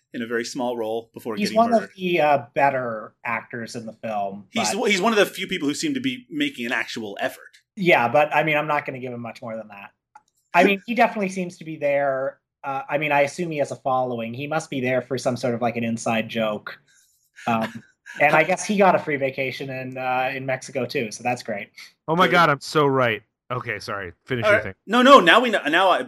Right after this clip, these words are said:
Speaker 1: I, I want to hear. I'm, I'm sitting on the edge of my
Speaker 3: Nacho Libre.
Speaker 2: Oh.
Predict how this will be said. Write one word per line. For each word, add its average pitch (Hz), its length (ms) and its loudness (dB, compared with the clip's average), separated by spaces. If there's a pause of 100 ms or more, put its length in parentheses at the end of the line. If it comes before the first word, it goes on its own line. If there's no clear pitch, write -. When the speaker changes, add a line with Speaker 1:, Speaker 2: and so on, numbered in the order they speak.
Speaker 1:
I, 120 260 -2
I 120 160 -2
want 139 360 0
to 135 100 -6
hear. 113 200 -6
I'm, 101 320 -14
I'm 107 280 -14
sitting - 280 -8
on 123 100 -8
the 120 100 -2
edge 147 60 6
of 180 280 6
my 214 60 8
Speaker 3:
Nacho 214 240 8
Libre. 185 920 6 (500)
Speaker 2:
Oh. 147 360 4